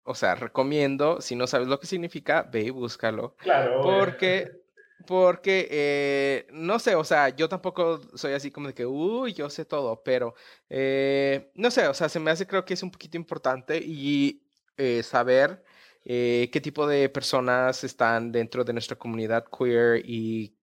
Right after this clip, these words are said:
Speaker 1: cuáles son los problemas que, este, estas personas se enfrentan. Eh, y no voy a decir que soy así como te digo, que sé todo, pero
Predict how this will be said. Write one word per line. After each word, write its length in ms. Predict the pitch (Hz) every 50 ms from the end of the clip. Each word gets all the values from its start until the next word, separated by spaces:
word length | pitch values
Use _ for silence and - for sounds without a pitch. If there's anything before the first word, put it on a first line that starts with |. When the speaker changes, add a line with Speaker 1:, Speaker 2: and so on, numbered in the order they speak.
| _
Speaker 1:
cuáles 240 | - - 120 120 -
son 100 | - 123
los 100 | 123 120
problemas 580 | - - 120 113 113 110 110 113 117 120 117 -
que, 300 | - - 113 117 117 113 _ - - - - - - _
este, 440 | - 113 110 107 - - - 117 113
estas 240 | 113 - 135 131 -
personas 340 | - 117 - 120 113 117
se 60 | - 135
enfrentan. 680 | 123 120 - 117 113 110 113 - 143 160 170 180 185 _ _ _ _ _ _ _ _ -
Eh, 360 | 120 120 123 120 120 113 -
y 120 | - 143 143
no 120 | 156 160
voy 120 | 170 175 170
a 60 | 165
decir 220 | 160 - - -
que 220 | - - 156 147 143
soy 200 | 143 151 139 135
así 160 | 135 135 -
como 200 | - - 127 120
te 80 | - 127
digo, 160 | 117 113 107 -
que 100 | 127 113
sé 160 | - 131 120
todo, 460 | - - 147 151 143 135 127 - -
pero 360 | - 156 156 151 147 147 143